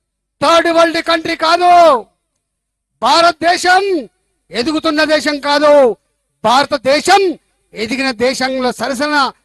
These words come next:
ఇవాళ స్థానం సంపాదించుకున్నది. ఎక్కడుండే చంద్రశేఖర్ గారు ప్రధానమంత్రి ఉన్నప్పుడు బంగారాన్ని బ్యాంకులో కుదబెడితే తప్ప జీతాలు ఇవ్వని పరిస్థితి ఉండే.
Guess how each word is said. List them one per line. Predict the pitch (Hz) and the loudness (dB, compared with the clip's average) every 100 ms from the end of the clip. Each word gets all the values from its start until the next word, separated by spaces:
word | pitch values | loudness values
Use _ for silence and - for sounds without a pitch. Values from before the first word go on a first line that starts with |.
| _ | _
ఇవాళ | 185 220 220 202 _ _ | -4 -2 0 -2 _ _
స్థానం | - 196 233 254 | -10 -6 -4 -4
సంపాదించుకున్నది. | 220 220 233 277 254 226 208 175 147 143 _ _ _ _ _ _ _ _ _ _ _ _ _ _ | -8 -10 -8 -10 -10 -14 -14 -14 -16 -20 _ _ _ _ _ _ _ _ _ _ _ _ _ _
ఎక్కడుండే | 190 220 294 302 302 320 339 339 285 208 _ _ _ _ _ _ _ _ _ - | -14 -4 -2 -2 0 2 4 4 2 -4 _ _ _ _ _ _ _ _ _ -8
చంద్రశేఖర్ | 294 339 320 330 330 339 | -2 -2 0 0 0 0
గారు | 339 339 | 2 0
ప్రధానమంత్రి | 339 320 349 349 339 349 | -2 -2 0 0 -2 -2
ఉన్నప్పుడు | 349 339 381 427 392 - _ _ _ _ _ _ _ _ - | -2 -2 0 0 -2 -6 _ _ _ _ _ _ _ _ -6
బంగారాన్ని | 269 311 330 330 330 320 | -4 0 2 2 0 -2
బ్యాంకులో | 311 294 339 330 349 | -4 -2 -4 -2 -2
కుదబెడితే | 294 294 339 359 349 | -2 0 0 -2 -6
తప్ప | 359 349 403 415 370 - _ _ _ _ _ _ | -6 -4 2 2 2 -2 _ _ _ _ _ _
జీతాలు | - 262 277 277 269 | -10 -8 -4 -2 -2
ఇవ్వని | 262 254 | -4 -6
పరిస్థితి | 254 240 247 | -6 -8 -12
ఉండే. | 226 226 226 190 160 | -8 -6 -6 -8 -14